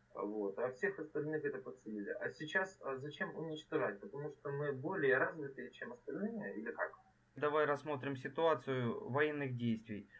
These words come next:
Speaker 2: Потому что война идет, э, в глобальных масштабах по всем ячейкам. Э,
Speaker 1: Мгм.
Speaker 2: если нам щас отпустить, то мы начнем развиваться, и мало то, что мы поумнеем, мы окрепнем и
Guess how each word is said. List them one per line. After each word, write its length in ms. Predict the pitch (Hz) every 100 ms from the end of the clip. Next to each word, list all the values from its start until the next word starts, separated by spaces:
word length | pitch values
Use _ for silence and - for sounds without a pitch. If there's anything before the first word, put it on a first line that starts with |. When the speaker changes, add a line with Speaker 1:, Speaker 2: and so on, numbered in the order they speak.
| -
Speaker 2:
Потому 200 | - 143
что 140 | 120 151
война 340 | 156 160 151
идет, 320 | 139 147 131 120
э, 160 | 120
в 140 | 117 123
глобальных 580 | 160 170 220 175 135
масштабах 540 | 135 127 127 117 120 -
по 120 | 139
всем 240 | 135 185 165
ячейкам. 680 | 135 123 123 113 107 104 - - - -
Э, 120 | 113
Speaker 1:
Мгм. 160 | 127 131
Speaker 2:
если 360 | 208 233 214 202
нам 260 | 202 202
щас 260 | 180 202 196
отпустить, 640 | 196 - 208 202 254 240
то 120 | - 170
мы 160 | 196
начнем 400 | 185 180 185 180
развиваться, 720 | 175 170 180 214 240 220 160 139
и 1120 | - 156 160 156 151 151 143 139 131 101 82
мало 340 | - 143 170 165
то, 80 | 160
что 140 | 165
мы 100 | 165
поумнеем, 640 | - 170 175 208 214 160 139
мы 100 | 143 139
окрепнем 480 | 151 151 143
и 40 | 147